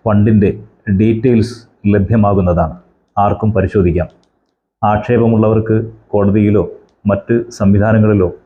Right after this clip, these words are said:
ചോദ്യമുയർത്താം. ഏതായാലും കേരളം ഒരു പ്രതിസന്ധിയിൽ എത്തി നിൽക്കുന്ന ഈ ഘട്ടത്തിൽ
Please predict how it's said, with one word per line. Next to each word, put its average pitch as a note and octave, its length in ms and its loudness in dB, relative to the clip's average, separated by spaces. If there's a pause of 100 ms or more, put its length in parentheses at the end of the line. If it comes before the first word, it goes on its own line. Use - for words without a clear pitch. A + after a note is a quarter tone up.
(140)
ചോദ്യമുയർത്താം. F2+ 640 0 (540)
ഏതായാലും D#3 460 2
കേരളം E3 340 4
ഒരു D#3+ 120 2 (100)
പ്രതിസന്ധിയിൽ C#3+ 580 0
എത്തി C#3 160 -2
നിൽക്കുന്ന C3 480 -2
ഈ A#2 180 2
ഘട്ടത്തിൽ F#2+ 340 -2